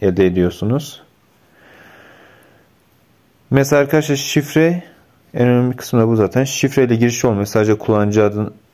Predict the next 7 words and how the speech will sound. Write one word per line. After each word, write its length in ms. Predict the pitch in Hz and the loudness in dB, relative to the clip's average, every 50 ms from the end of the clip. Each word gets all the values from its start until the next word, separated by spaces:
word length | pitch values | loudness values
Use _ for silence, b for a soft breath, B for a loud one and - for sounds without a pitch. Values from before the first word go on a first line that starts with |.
| _ - _ b b b b b - | _ -20 _ b b b b b -2
yeterli. 600 | 101 104 104 - 110 92 87 82 92 104 127 156 - - _ _ _ _ _ _ b b b b b b b b b b b b b b b b b b b - - | 0 0 0 2 2 2 2 2 0 0 -2 -2 -8 -16 _ _ _ _ _ _ b b b b b b b b b b b b b b b b b b b -4 -2
Bunun 200 | 131 139 139 143 | 0 2 2 0
dışında 600 | 139 139 - - 143 139 135 135 135 135 131 131 135 - - - | -2 -4 -4 -2 0 2 2 4 2 2 0 -4 -8 -16 -10 -4
beş 280 | 120 127 131 135 - - | 0 0 0 0 0 -2
bin 80 | 135 | 0
Instagram 480 | 127 123 120 - - 131 131 131 127 123 | 0 0 -2 0 2 2 4 4 2 0
takipçi 640 | 120 - 113 113 - - - - - 139 160 175 | 0 -2 -2 -2 -4 -10 -8 -2 0 0 0 0